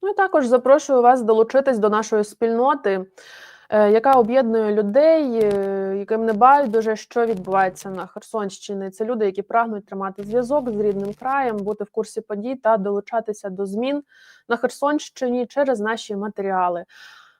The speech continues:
А ми висвітлюємо історії волонтерів, військових, медиків, держслужбовців, працівників комунальних служб, які надихають та допомагають жителям Херсонщини боротися і перемагати.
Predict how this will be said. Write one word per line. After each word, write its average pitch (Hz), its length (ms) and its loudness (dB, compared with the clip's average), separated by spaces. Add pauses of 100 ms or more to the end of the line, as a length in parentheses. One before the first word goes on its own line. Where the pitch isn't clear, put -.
(400)
А 277 120 2
ми 370 240 2
висвітлюємо 285 640 2
історії 320 380 4
волонтерів, 285 680 4
військових, 240 680 2
медиків, 226 580 0
держслужбовців, 262 1000 2
працівників 240 680 -4
комунальних 226 540 -4
служб, 277 520 -2
які 214 340 -2
надихають 233 580 -2
та 220 80 -2
допомагають 262 600 -4
жителям 202 340 -4
Херсонщини 247 720 -6
боротися 214 500 -2
і 190 40 -6
перемагати. 214 720 -4